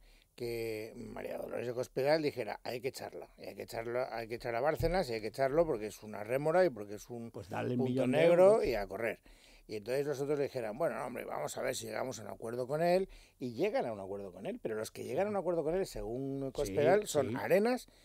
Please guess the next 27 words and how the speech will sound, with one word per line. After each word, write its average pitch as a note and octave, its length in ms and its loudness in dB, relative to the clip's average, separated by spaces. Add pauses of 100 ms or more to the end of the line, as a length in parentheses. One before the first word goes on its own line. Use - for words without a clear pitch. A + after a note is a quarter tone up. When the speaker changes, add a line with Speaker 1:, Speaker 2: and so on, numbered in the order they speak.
(100)
Speaker 2:
Y, C#3 80 -2
Speaker 1:
y, A#2+ 320 -2
Speaker 2:
y - 20 -2
Speaker 1:
y A#2 320 0
Speaker 2:
Rajoy. A#2 320 -2
Speaker 1:
Rajoy. E2+ 460 0
Speaker 2:
Sin - 100 -16
Speaker 1:
Rajoy, D#3+ 480 6
Speaker 2:
duda. - 160 -14 (200)
Speaker 1:
que B2 160 -6
es C3 100 -4
el A2+ 100 -4
jefe B2 260 0
de C3+ 100 2
Cospedal, G#3 580 6
descuelga A#2 420 -2
el C3+ 60 -2
teléfono F#3 400 2
y - 20 4
dice, A2 240 -4 (380)
"Hemos G3 340 8
llegado F3 220 8
a - 40 10
un E3+ 60 8
acuerdo C#3+ 320 6
con A2+ 140 -2
Bárcenas. - 580 -16